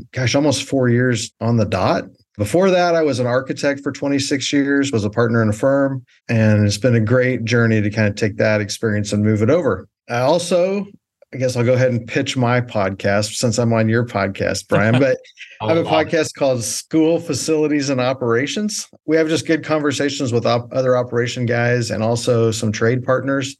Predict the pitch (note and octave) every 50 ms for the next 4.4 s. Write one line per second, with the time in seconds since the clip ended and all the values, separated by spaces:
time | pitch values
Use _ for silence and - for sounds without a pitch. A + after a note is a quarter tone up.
0 | _ - - _ _ - A#2 A2 G#2+ G#2 - A#2 A2 A2 G#2+ G2+ G#2+ - - A2+
1 | A2 A2 A2 A2 A2 A2 G#2+ G#2 G#2 - - A#2 A2 A2 G#2+ G#2 G#2+ - A2 G#2+
2 | - A#2 A2+ A2+ A2 G#2+ G#2 A2 G#2+ G#2+ A2 G#2+ A2 A2 A2 G#2+ G2 - - -
3 | _ - - G2+ G#2 G#2 G#2+ A2+ A2+ A#2 A#2+ B2 C3 D#3 D#3+ - C3+ G#2+ - -
4 | - - - - - - -